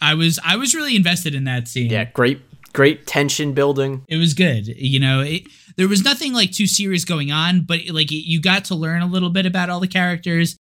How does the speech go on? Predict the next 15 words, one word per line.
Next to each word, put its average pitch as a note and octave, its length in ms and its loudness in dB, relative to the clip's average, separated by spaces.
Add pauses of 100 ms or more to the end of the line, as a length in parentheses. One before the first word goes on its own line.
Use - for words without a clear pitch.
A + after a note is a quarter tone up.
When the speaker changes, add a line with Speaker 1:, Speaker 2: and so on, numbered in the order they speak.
(120)
Speaker 1:
a-, D#3 240 -2
and D3+ 440 2
all F#3 180 0
the F#4 180 -4
actors G3 460 0
in D#3+ 140 2
this. A#2+ 260 -2 (300)
I B3 100 2
think F#4+ 300 -8
this C#4+ 240 -2
movie, G3+ 680 2 (160)
if F#3 180 0 (140)
anything, A3 580 0
suffers E3 760 -2
from C#3 680 0